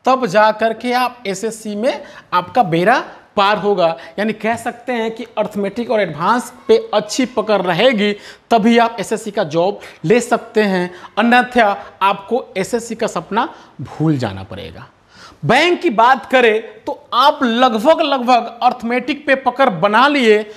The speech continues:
तो बैंक में अच्छा scoring कर सकते हैं, क्योंकि बैंक में अर्थमेटिक से ही ज़्यादा question रहते हैं और advance से बस एक क्वाड्रिक equation का question रहता है जो easy रहते हैं,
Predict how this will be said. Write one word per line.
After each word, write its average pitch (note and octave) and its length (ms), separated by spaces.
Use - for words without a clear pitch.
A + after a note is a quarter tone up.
तो - 60
बैंक A#3 400
में B3 160
अच्छा B3 400
scoring G#3+ 320
कर F#3+ 80
सकते B2+ 340
हैं, A2+ 140
क्योंकि D#4+ 240
बैंक C4+ 440
में C#4 220
अर्थमेटिक C4 680
से - 160
ही D4 120
ज़्यादा C4 240
question C4+ 300
रहते B3 320
हैं A3 260
और D4 200
advance C4 440
से D4 120
बस C#4 360
एक C#4 220
क्वाड्रिक B3+ 460
equation B3+ 460
का C#4+ 120
question C#4 300
रहता A#3 360
है A3+ 140
जो G#3+ 240
easy G#3 220
रहते A3+ 320
हैं, G#3 240